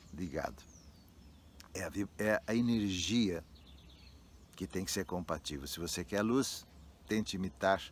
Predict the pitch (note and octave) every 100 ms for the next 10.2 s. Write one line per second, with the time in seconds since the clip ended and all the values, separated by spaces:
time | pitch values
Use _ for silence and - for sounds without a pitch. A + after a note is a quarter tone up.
0 | - - - - E2+ E2 G#2 F#2 D#2+ -
1 | G2+ - F#2 E2+ F#2 - - E2 E2 -
2 | - - E2+ - E2 F2 - C#2 E2 -
3 | - E2+ D2 - - - - - - -
4 | - - - - - - - - - -
5 | A#2 - G#2 - G2+ F#2+ - F2+ C#2+ -
6 | - - - - - G2 F2 - - -
7 | - - - - - - - - - -
8 | E2 G2 - F#2 F2+ F2+ E2 - E2 -
9 | D#2+ C#2+ - E2 F#2+ - F#2 F2 E2 -
10 | D#2 F#2+